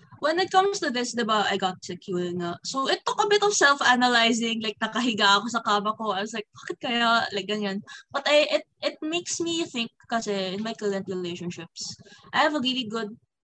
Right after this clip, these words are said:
standing with current relationships. Like, with you guys, with, ano, my current partner, flex ko lang, ganun. Um, we have, like,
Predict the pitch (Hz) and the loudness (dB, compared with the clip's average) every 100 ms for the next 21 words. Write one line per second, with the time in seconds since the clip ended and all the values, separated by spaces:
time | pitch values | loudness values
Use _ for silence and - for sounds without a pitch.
0 | - - 190 180 175 294 285 - 196 190 | -16 -2 0 0 -4 -6 -8 -6 -4 -4
1 | 190 180 175 190 220 - 175 185 180 240 | -4 -4 -4 -6 -8 -8 -8 -6 -4 -4
2 | 269 214 208 208 208 208 196 180 180 226 | -2 0 2 2 -2 -4 -6 -8 -6 -8
3 | 208 196 208 - _ _ 196 196 185 196 | -6 -6 -8 -18 _ _ -8 -4 -4 -6
4 | - 240 262 247 226 226 - 180 175 - | -4 -4 -2 -4 -4 -4 -6 -6 -6 -6
5 | 247 247 226 220 214 220 233 196 196 196 | -2 2 4 2 2 -2 -2 -2 -4 -6
6 | - _ _ _ - - 233 262 277 311 | -12 _ _ _ -20 -2 2 2 2 2
7 | 311 302 302 294 277 269 | 4 6 4 2 -2 -4